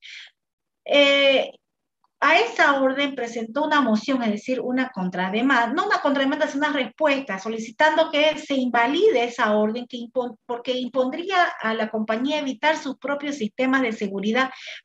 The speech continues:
para acceder a los datos cifrados de ese celular, ¿no? Alegando que esa orden no estaba bajo el amparo de la legalidad y que era también anticonstitucional, porque esa orden iba a requerir que la compañía Apple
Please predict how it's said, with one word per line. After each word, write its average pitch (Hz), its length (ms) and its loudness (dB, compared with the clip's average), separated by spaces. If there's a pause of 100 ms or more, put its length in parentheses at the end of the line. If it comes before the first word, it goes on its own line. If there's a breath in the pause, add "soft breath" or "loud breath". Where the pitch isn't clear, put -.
(100)
para 359 240 4
acceder 240 460 0
a 247 120 2
los 190 160 -2
datos 220 360 -4
cifrados 247 580 0
de 190 200 0
ese 208 600 -2
celular, 294 720 2
¿no? 277 360 -2 (480 loud breath)
Alegando 311 560 2
que 285 100 -4
esa 285 260 -2
orden 262 320 -2
no 330 100 -2
estaba 339 440 2
bajo 202 260 -4
el 202 80 -8
amparo 226 540 -2
de 202 120 -4
la 185 160 -4
legalidad 190 680 -2
y 285 100 -8
que 349 160 2
era 320 220 2
también 240 460 -4
anticonstitucional, 180 1120 -8 (500)
porque 277 320 2
esa 311 300 4
orden 269 280 4
iba 269 220 0
a 262 100 -2
requerir 226 580 -2
que 240 320 -2
la 196 240 0
compañía 220 680 2
Apple 254 320 0